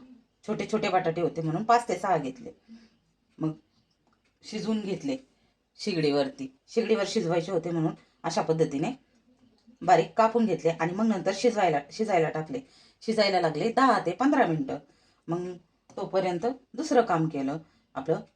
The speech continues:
मिरची वगैरे आपल्याला याच्यामध्ये टाकण्यासाठी जे जे लागतं ते वाटून घेतलं. तर प्रत्येकाची स्वयंपाक करण्याची पद्धतही वेगवेगळी असते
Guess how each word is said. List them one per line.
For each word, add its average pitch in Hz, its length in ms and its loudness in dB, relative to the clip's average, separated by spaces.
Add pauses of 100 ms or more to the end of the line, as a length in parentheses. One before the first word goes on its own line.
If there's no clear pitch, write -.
(140)
मिरची 170 440 -4
वगैरे 156 340 2 (300)
आपल्याला 156 340 -2 (260)
याच्यामध्ये 165 360 0
टाकण्यासाठी 156 540 -4
जे 151 120 2
जे 143 160 0
लागतं 139 320 -4 (420)
ते - 180 -10 (360)
वाटून 226 280 2
घेतलं. 160 360 -2 (440)
तर 160 80 -2
प्रत्येकाची 254 640 8
स्वयंपाक 262 400 8
करण्याची 233 320 10
पद्धतही 233 460 10
वेगवेगळी 196 440 12
असते 156 380 8